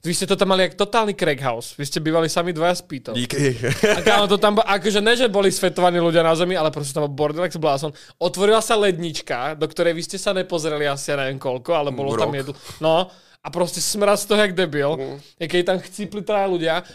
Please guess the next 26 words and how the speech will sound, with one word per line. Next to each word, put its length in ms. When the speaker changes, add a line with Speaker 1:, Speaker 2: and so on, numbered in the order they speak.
Speaker 1:
A 60
já 120
si 80
pamätám, 280
ty 120
si 120
mi 100
vravel, 200
alebo 180
Pieťa 360
mi 100
vravel, 380
že 120
vám 140
tam 120
došla 300
uklízečka 840
to 120
uklidit. 540
A 120
že 100
ona 140
normálně 260
otvorila 280
tu 100
chladničku 680